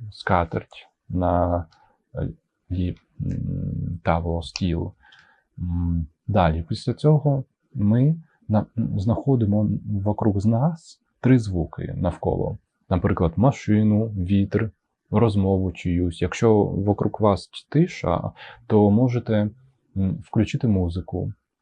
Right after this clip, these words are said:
так, і інструменти, е, почути в неї, там, три інструмента. Пот-, потім запах, так, наприклад, там, роза пахне як, ну, а потім смак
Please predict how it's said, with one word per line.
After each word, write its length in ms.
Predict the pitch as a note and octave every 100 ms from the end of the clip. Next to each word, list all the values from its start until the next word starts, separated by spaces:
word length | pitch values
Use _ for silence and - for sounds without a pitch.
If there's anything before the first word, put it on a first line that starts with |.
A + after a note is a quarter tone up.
| _
так, 280 | - F#2+ -
і 260 | F#2 F2 F2
інструменти, 720 | F2+ F#2+ - G#2 F2 E2+ E2
е, 800 | E2 D#2 E2+ E2+ - E2 - F2+
почути 440 | - E2+ - E2 E2
в 100 | E2
неї, 260 | D#2+ D#2+
там, 160 | D#2+ D#2+
три 140 | F2+
інструмента. 720 | F2 E2 F2 E2 D#2 - - - _ - -
Пот-, 220 | G#2+ D#3 -
потім 320 | D#3 D3 A2+
запах, 680 | F#2+ F#2+ G2 - A2 - _ _ _ _ _ -
так, 180 | - -
наприклад, 380 | E2+ - - D#2+
там, 120 | - F2+ _ _ _ _ _ _ _ _ _ _ -
роза 640 | G#2+ A#2 A2 G2+ F2 F2 E2
пахне 440 | - E2 E2 F#2 E2
як, 400 | D#2+ D#2+ - _ -
ну, 80 | D#3+
а 40 |
потім 440 | E3 C3 A#2+ G2+
смак 520 | - - D2+ - -